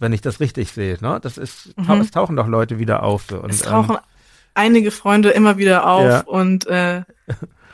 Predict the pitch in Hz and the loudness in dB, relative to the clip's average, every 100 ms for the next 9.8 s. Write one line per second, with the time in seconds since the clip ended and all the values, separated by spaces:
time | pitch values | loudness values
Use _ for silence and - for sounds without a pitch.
0 | _ 196 196 - - 202 214 - 180 - | _ -2 -2 -2 0 2 2 -2 -4 -4
1 | 185 180 - 175 175 - 180 - - - | -6 -6 -8 -2 -2 -2 -6 -6 -10 -8
2 | 175 175 175 - 175 185 180 175 180 185 | -4 -2 -2 -2 -2 -2 -2 -2 -4 -8
3 | - - 175 - 175 175 175 175 180 180 | -8 -8 -10 -2 -2 0 -2 -2 -4 -6
4 | - - 190 190 185 175 185 185 185 185 | -8 -8 -8 -2 -2 0 -2 0 -2 -2
5 | 190 185 185 185 180 - 185 180 175 180 | -6 -2 -2 -4 -10 -8 -2 0 0 -2
6 | 175 175 175 175 175 175 - 175 175 175 | -6 -2 -2 -2 -6 -8 -8 -6 -4 -4
7 | 143 127 156 165 170 170 170 170 170 - | -2 0 0 -2 -4 -4 -6 -8 -8 -10
8 | 170 165 - 175 - 175 - - 180 175 | -14 -14 -12 -14 -12 -12 -12 -12 -10 -8
9 | - - 170 175 - 240 175 - | -10 -8 -8 -8 -12 -12 -12 -12